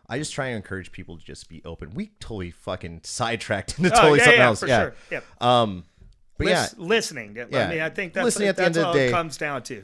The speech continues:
Speaker 2: Yes.
Speaker 1: is, is just listening and, and, you know, having a, a level of care and respect for the people around you.
Speaker 2: Sure.
Speaker 1: Um, much like you care about <laughs> your furniture that you've
Speaker 2: Yeah,
Speaker 1: been,
Speaker 2: oh,
Speaker 1: you've
Speaker 2: yes,
Speaker 1: been working
Speaker 2: I do.
Speaker 1: on.
Speaker 2: Yes.
Speaker 1: Um,
Speaker 2: Yep.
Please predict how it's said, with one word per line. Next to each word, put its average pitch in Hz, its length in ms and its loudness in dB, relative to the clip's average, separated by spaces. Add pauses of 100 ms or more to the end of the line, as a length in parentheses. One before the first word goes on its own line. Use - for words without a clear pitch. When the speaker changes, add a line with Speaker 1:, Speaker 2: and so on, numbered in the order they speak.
(120)
Speaker 2:
Yes. 110 400 -14 (140)
Speaker 1:
is, 117 260 -6
is 117 240 -6
just 117 240 -6
listening 107 400 -6
and, 90 240 -6
and, 120 180 -6
you 170 120 -4
know, 185 200 -6
having 160 360 -6
a, 110 120 -6 (120)
a 104 80 -10
level 107 320 -6
of - 100 -12
care 101 200 -8
and 98 100 -8
respect 85 340 -12
for 82 60 -14
the 78 80 -14
people 80 420 -16
around 90 340 -10
you. 67 200 -18
Speaker 2:
Sure. - 160 -12
Speaker 1:
Um, 85 340 -10 (680)
much 160 240 -4
like 139 200 -6
you 120 40 -16
care 104 220 -8
about 98 320 -8 (460)
<laughs> - 0 - (400)
your 196 80 6
furniture - 600 0
that - 160 -8
you've 233 100 0
Speaker 2:
Yeah, 226 100 8
Speaker 1:
been, - 80 0
Speaker 2:
oh, 254 100 4
Speaker 1:
you've 135 180 -4
Speaker 2:
yes, 139 180 0
Speaker 1:
been 117 40 -2
working 117 260 2
Speaker 2:
I 104 40 2
do. 101 40 0
Speaker 1:
on. 98 100 -6
Speaker 2:
Yes. 175 520 -4 (100)
Speaker 1:
Um, 117 440 2
Speaker 2:
Yep. - 180 -14